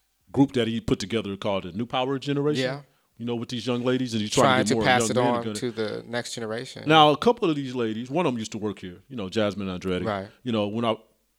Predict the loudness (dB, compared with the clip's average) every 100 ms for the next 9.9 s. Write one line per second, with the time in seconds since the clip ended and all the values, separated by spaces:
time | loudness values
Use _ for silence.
0 | _ -6 -6 -6 -2 2 2 0 -2 0
1 | 0 -2 -4 -6 -8 -6 -4 -4 -6 _
2 | _ -8 -2 2 2 2 0 -2 -4 -4
3 | -2 -2 0 -2 -4 -2 0 0 0 0
4 | 0 -2 -4 -6 -10 -8 2 4 4 -4
5 | -6 -6 -6 -12 _ _ _ -8 -2 -2
6 | -2 -4 -2 -2 -4 -4 -4 -6 -2 -2
7 | 0 0 -2 -4 -8 -8 -8 -8 -12 _
8 | _ -6 -6 -8 -12 -8 -8 -6 -6 -6
9 | -4 -2 0 -2 -4 -4 -4 -4